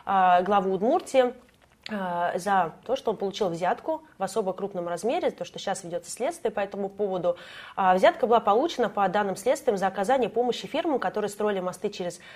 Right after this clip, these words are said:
реки Кама и Буй. Сейчас экс, а, чиновник находится в сизо, и я с тобой полностью согласна, что, мне кажется, а, эта история, а, вот посадили,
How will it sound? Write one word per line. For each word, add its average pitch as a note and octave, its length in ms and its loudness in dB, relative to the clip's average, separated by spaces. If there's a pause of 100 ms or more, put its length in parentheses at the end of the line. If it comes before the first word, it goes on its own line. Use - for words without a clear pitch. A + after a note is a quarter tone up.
реки F#3+ 260 -2
Кама B3+ 320 0
и A3 100 -2
Буй. F3 320 -4 (720)
Сейчас C4+ 320 0
экс, A#3 300 -2 (240)
а, G#3 160 2
чиновник A#3 320 2
находится A3+ 340 0
в - 40 -14
сизо, C4 280 0
и D4 80 -2
я D#4 140 6
с E4 40 -10
тобой E4+ 160 4
полностью E4+ 300 -2
согласна, C#4+ 400 0
что, A#3 180 0
мне A3+ 160 0
кажется, B3+ 360 -4 (400)
а, G3+ 260 4
эта G#3+ 180 2
история, B3+ 540 4
а, F3+ 320 0
вот F#3 380 -8
посадили, G#3+ 640 2